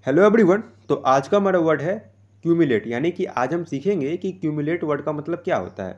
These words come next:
तो दोस्तों, क्यूमुलेट का मतलब होता है किसी चीज़ का ढेर लगा देना, ठीक है, ढेर लगाते हैं ना, किसी कचरा वचरा का, मतलब किसी चीज़ का ढेर लगा दिए, तो मतलब क्या हुआ, तो क्यूमुलेट होना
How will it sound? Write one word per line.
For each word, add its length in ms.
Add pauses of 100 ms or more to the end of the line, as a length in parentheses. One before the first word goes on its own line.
तो 80
दोस्तों, 260
क्यूमुलेट 420
का 120
मतलब 260
होता 180
है 140
किसी 260
चीज़ 200
का 140
ढेर 240
लगा 220
देना, 280 (100)
ठीक 140
है, 100
ढेर 160
लगाते 280
हैं 80
ना, 80
किसी 240
कचरा 320
वचरा 260
का, 60
मतलब 320
किसी 180
चीज़ 160
का 100
ढेर 180
लगा 220
दिए, 240 (360)
तो 80
मतलब 260
क्या 120
हुआ, 100
तो 140
क्यूमुलेट 520
होना 200